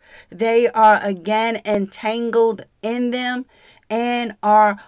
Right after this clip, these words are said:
overcome, their last condition has become worse for them than the first. For it would have been better for them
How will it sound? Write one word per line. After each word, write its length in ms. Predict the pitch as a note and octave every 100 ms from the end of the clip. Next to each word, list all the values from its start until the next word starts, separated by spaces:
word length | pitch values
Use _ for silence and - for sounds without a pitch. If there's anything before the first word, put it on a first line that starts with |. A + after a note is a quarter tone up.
| _ -
overcome, 960 | G#3+ A#3 A3+ G#3+ G#3 - B3 B3 A#3+ C4+ - - -
their 360 | E3+ A3 B3 C4
last 500 | A#3+ A#3 A#3 A3+ -
condition 920 | B3 G#3+ G3+ A3+ C4+ - G#3 G3 F#3+ - _
has 340 | B3 A#3 G#3
become 760 | G3+ A#3 G#3 C4 A#3+ A#3 G#3 F3+
worse 400 | A3+ A#3+ A3+ -
for 240 | - A3
them 520 | G3 B3 C4+ A#3 G3+ - _ _
than 340 | F3+ A#3+ A#3+
the 100 | A#3
first. 640 | G#3 B3+ C4+ C#4+ D#3+ - - _ _ - _
For 380 | - B3 A#3+ -
it 280 | B3 B3+ A3
would 260 | A#3+ A#3+
have 340 | A#3 B3 A3+ F#3+
been 300 | A3 G#3 G3
better 400 | A3 B3 A3+ G#3+
for 240 | G3+ G#3
them 500 | F#3 A#3 C4 A3+ G3+